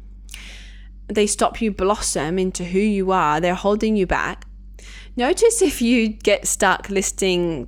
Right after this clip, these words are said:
two hundred and something symptoms. Okay? Because we're starting to see now that the symptoms are the misalignments. They're just in a physical form.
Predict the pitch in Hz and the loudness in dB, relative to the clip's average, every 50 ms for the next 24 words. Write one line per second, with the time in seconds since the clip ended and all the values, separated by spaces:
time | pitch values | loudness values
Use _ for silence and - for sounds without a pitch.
0 | - - - 196 190 196 180 180 180 170 175 170 165 180 165 170 - 165 165 170 | -8 -4 -2 0 2 2 2 2 0 0 -2 -2 -2 -2 -4 -4 -4 -4 -4 -2
1 | - 180 175 165 - - - - - 190 - - - - - - - - - - | -2 -2 -2 -2 -4 -8 -10 -10 -10 -10 -10 -8 -10 -10 -10 -14 -18 -18 -18 -18
2 | - - - - - - - - - - - - - - - - - - - 208 | -18 -18 -18 -18 -18 -18 -18 -18 -18 -18 -20 -20 -20 -20 -20 -20 -16 -6 -6 -2
3 | - 202 180 185 202 262 294 - - - - - - - - 226 277 247 240 240 | 0 2 2 2 0 -2 -4 -8 -14 -18 -18 -18 -12 -6 -2 6 8 8 8 6
4 | - - - - - - - - - - - - - - - 214 254 311 - - | 4 -10 -16 -18 -18 -18 -18 -18 -18 -20 -18 -20 -18 -8 0 4 4 4 4 6
5 | - 262 269 302 370 392 381 - 254 247 - - 233 233 254 247 226 196 180 170 | 8 8 8 8 6 4 4 4 2 2 2 2 2 4 4 4 4 4 4 2
6 | 170 175 175 - - - 190 - 220 214 - - 254 254 302 339 349 - 359 330 | 2 2 0 0 -2 -8 0 2 2 2 4 4 4 4 4 4 4 4 4 4
7 | 370 381 392 381 - - - - - - - - 208 214 214 214 220 233 247 254 | 4 4 4 2 0 -2 -8 -18 -20 -12 0 4 8 8 10 10 8 8 6 4
8 | 240 - - - - 220 220 214 214 208 - 196 180 190 185 185 190 175 147 127 | 2 -2 -10 -6 0 2 4 4 4 4 2 2 2 4 2 4 2 2 0 -2
9 | - - - - - - - - - - - - - - - - - - - - | -6 -6 -6 -6 -6 -6 -10 -16 -18 -20 -18 -18 -18 -18 -18 -18 -18 -18 -18 -18
10 | - - - - - - - 208 208 214 214 - 226 233 - - - - 220 208 | -18 -18 -18 -18 -14 -2 4 6 6 6 6 4 2 2 2 -2 -2 0 2 2
11 | 208 214 - - 214 - 214 202 - - 196 180 180 - - 233 226 196 151 127 | 2 0 2 2 2 2 2 -2 0 0 0 0 0 2 2 2 4 4 2 0
12 | 87 69 - | -4 -6 -10